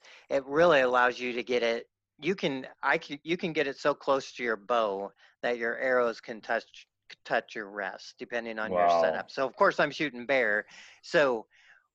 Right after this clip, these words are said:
Speaker 1: um, I have it so close on my Status E K O at the moment that I had to move it off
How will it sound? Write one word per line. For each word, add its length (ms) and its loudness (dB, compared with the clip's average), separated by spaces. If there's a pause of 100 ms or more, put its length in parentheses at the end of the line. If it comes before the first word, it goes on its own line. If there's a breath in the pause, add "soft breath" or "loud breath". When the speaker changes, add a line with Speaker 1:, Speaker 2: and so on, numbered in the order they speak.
(100)
Speaker 1:
um, 420 0
I 200 2
have 380 2
it 160 0
so 200 0
close 420 -2
on 180 -4
my 440 -4
Status 680 -2
E 120 -12
K 280 -4
O 120 0
at 120 -8
the 80 -8
moment 480 -12
that 200 -4
I 120 0
had 140 -2
to 60 -8
move 300 -8
it 180 -8
off 260 0